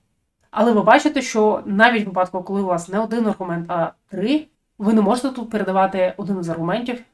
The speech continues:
як іменований. Отже, ми з'ясували,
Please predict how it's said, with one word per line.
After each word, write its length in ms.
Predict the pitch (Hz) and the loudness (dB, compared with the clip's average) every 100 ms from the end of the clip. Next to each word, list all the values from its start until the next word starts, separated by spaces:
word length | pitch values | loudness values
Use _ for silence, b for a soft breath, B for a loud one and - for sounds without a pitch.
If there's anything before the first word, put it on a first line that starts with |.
| _ | _
як 300 | 254 208 220 | -8 -6 -4
іменований. 520 | 208 180 156 156 165 _ _ _ _ _ _ _ _ _ _ _ | -4 -4 -6 -8 -14 _ _ _ _ _ _ _ _ _ _ _
Отже, 420 | 214 208 180 - - _ | 0 2 0 -2 -10 _
ми 180 | 202 240 | -2 0
з'ясували, 580 | 254 254 247 254 294 | 0 0 2 2 2